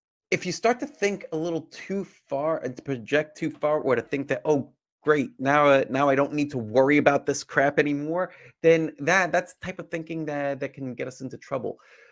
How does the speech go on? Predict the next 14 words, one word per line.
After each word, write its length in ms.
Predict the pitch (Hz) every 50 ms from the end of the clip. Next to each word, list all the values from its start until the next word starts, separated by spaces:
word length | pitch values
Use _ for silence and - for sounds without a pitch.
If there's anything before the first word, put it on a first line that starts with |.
| _ _ _ -
That's 360 | 147 156 175 - - - - - - _ _ -
one 180 | 127 147 175 175
of 40 |
the 60 | 156 156
reasons 400 | 170 175 151 151 156 139 113 120
why 560 | 123 135 160 196 226 202 170 156 147 143 -
my 180 | - 131 143 147
preference 520 | 147 - - 170 170 - 160 151 143 147
is 240 | - 143 147 143 - -
to, 340 | - 160 151 147 147 143 139
if 140 | 131 131 -
I'm 160 | 143 135 131
going 240 | 120 156 180 190 170
to 240 | - 160 135 120